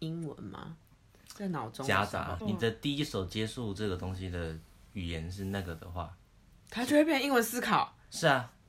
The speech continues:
Speaker 1: 酷。
Speaker 2: 如果你的，你的语言的能力是到达，你可以不用
Speaker 1: 哦，就像母语一样的话。
Speaker 2: 对，不用跨越到你原本的母语，然后去想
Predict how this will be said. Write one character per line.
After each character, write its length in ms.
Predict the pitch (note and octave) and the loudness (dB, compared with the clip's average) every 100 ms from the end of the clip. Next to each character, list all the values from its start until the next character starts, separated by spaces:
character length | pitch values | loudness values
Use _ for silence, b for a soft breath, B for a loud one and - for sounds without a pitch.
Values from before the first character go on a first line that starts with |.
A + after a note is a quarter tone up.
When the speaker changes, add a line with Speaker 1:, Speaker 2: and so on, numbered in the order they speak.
| - b b b - | -20 b b b -16
Speaker 1:
酷。 140 | - | -2
Speaker 2:
如 60 | C#3+ | 4
果 80 | D3+ | 4
你 140 | C3 | 6
的， 320 | A2+ A2+ A2+ G#2+ - | 6 6 4 0 -10
你 160 | - A2+ | -2 0
的 420 | A2+ A2 G#2+ A2+ - - | 4 4 2 0 -6 -6
语 200 | G2+ G2 | -2 0
言 260 | F#2+ G2+ | 0 -2
的 680 | G2+ F#2+ F#2 F#2 F2+ F#2 G2+ - - - - - | -2 0 0 0 0 -2 -4 -10 -20 -20 -10 -2
能 260 | G2+ G#2 | 0 0
力 160 | A2+ G2 | -2 -4
是 180 | G2+ G2 | -6 -4
到 260 | A2 G2 | 0 0
达， 180 | F2+ E2 | 0 -4
你 140 | E2 | -6
可 100 | E2+ F#2+ | -6 -6
以 220 | E2+ E2+ - | -6 -8 -8
不 60 | |
用 340 | F#2+ G2 F2+ F#2 - - - - - - - - | -4 -4 -4 -8 -12 -20 -20 -20 -20 -20 -18 -10
Speaker 1:
哦， 100 | E3 | -6
就 140 | F#3+ | -2
像 260 | G3+ G3 F3+ - | 2 2 0 -2
母 280 | D#3+ D#3+ F#3 | -2 0 0
语 180 | D#3+ | 0
一 120 | C#3 C#3+ | -2 -2
样 220 | D3+ C#3 | -4 -4
的 80 | C#3 | -10
话。 280 | - C3 - | -10 -10 -2
Speaker 2:
对， 160 | A2 G2 | 0 0
不 100 | G#2+ | 0
用 160 | B2 | 0
跨 300 | - C#3 A#2 | 0 4 6
越 160 | A#2 A2+ | 6 2
到 220 | G#2+ G2+ | 2 2
你 160 | F2+ E2 | 0 -4
原 160 | F2 | -4
本 120 | F#2 E2+ | -4 -4
的 80 | |
母 260 | E2 E2 E2+ | -6 -6 -6
语， 180 | F2+ F2 | -8 -8
然 140 | E2+ | -10
后 100 | F2 | -10
去 200 | F2+ F#2+ | -10 -10
想 240 | F2+ - | -10 -10